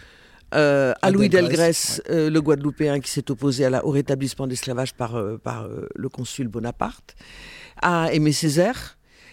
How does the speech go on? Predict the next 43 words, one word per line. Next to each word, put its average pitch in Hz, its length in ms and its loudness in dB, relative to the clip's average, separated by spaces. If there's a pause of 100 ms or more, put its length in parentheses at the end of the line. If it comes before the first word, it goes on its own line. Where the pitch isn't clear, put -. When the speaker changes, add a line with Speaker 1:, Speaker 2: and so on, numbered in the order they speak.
(140)
Speaker 1:
Et, 247 360 4
euh, 170 360 4
vous 147 220 -4
avez 143 240 2
deux 185 400 2
autres 190 260 0
grandes 139 280 0
figures, 147 320 0
il 131 60 -2
y 127 40 2
en 127 60 0
a 127 100 0
d-, 117 220 -8
bien, 143 240 2
bien 156 320 2
d'autres 185 240 2
et 143 60 0
plus 156 220 -6
anciennes, 190 320 0
mais 160 140 2
vous 143 160 -4
avez 143 180 2
deux 175 280 0
autres 175 100 0
grandes 151 220 -2
figures 156 280 -6
qui - 120 -12
sont 151 240 -4
importantes 151 520 -4
quand 135 140 -2
même, 123 280 -2 (420)
euh, 123 280 2
dans, 143 440 0
disons, 139 380 -2
l'histoire 143 340 -2
de 135 100 2
l'émancipation. 156 920 -2 (360)
C'est - 240 -2
Félix 180 400 2
Eboué, 151 380 2 (480)
euh, 131 240 2
qui 143 300 -4
est, 143 200 -2